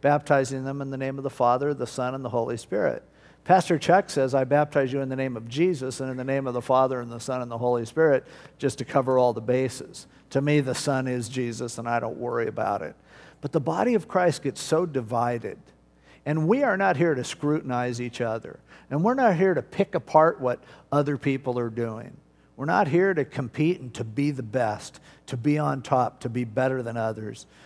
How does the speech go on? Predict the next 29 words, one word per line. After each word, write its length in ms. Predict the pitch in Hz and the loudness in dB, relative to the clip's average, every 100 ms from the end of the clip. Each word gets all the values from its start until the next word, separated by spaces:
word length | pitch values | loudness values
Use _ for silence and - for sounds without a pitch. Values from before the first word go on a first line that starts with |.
| - _ | -20 _
We 140 | 190 | -4
need 160 | 233 180 | -2 0
to 80 | 135 | 0
realize, 500 | 139 156 135 123 113 | 2 4 4 2 -2
as 140 | 113 | -8
John 340 | 110 120 123 127 | -4 -2 -2 -4
did, 160 | 113 | -4
"Look, 200 | 143 165 | -2 -2
I'm 120 | 240 | -4
just 180 | 254 185 | -6 -4
glad 280 | 131 120 120 | -2 -2 -2
God's 320 | 117 110 110 | -6 -6 -8
working." 420 | 110 104 107 - - _ _ - - | -10 -10 -10 -18 -20 _ _ -20 -10
Over 200 | - 269 | -8 -4
in 80 | 196 | -6
the 60 | |
book 180 | 143 175 | 0 0
of 100 | 104 | 0
Philippians, 600 | - 123 139 139 123 117 | -4 -2 -2 -4 -10 -10
Paul 280 | - - 196 | -6 0 0
talked 320 | - 151 147 | 2 0 0
about 300 | 139 131 - | -2 -2 0
people 260 | 175 175 151 | -4 0 0
who 80 | 139 | 0
were 100 | 131 | -2
preaching 440 | - 190 190 170 | -2 -4 -2 -6
the 80 | 139 | -2
gospel 480 | 139 147 151 - 160 | 4 4 2 -6 -6
for 260 | 135 131 | -4 -6